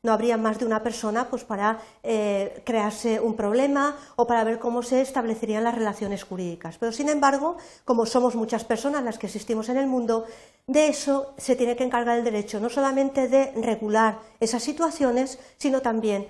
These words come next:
luego la función que tiene de sancionar las conductas contrarias a la norma.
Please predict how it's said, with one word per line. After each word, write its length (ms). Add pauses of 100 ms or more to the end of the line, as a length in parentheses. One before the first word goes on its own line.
(120)
luego 320
la 120
función 360
que 80
tiene 240
de 120
sancionar 600 (240)
las 160
conductas 480
contrarias 560
a 60
la 100
norma. 240